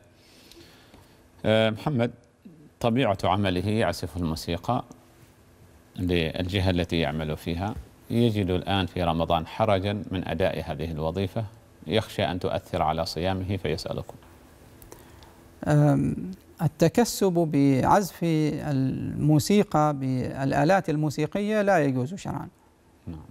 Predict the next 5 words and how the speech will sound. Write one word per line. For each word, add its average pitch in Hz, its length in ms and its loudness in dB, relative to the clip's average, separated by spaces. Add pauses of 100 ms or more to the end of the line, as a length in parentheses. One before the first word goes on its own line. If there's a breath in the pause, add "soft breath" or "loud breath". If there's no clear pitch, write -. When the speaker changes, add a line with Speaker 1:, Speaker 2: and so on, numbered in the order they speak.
(140)
Speaker 2:
لأن 175 420 2
الصحيح 170 760 0
فيما 156 380 2
يتعلق 151 580 2
بالمعازف 147 1200 2